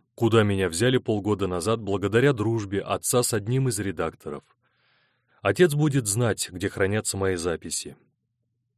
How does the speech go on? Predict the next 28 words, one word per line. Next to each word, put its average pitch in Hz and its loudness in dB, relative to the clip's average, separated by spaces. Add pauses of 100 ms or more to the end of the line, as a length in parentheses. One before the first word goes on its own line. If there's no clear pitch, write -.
Я 110 4
держу 139 4
эту 113 2
записную 92 -4
книжку 147 0
вместе 120 0
с - 0
книгами 123 0
и - 2
бумагами, 85 -2 (160)
старой 98 2
одеждой 110 0 (240)
и 127 2
разными 110 4
мелочами, 90 0
которые 107 -2
у 95 -6
меня 95 -4
накопились 101 -2
за 85 -2
время 95 -4
путешествий, - -8 (420)
в 85 0
армейском 139 2
сундучке 113 -2
в - -12
подвале 98 0
дома, 98 0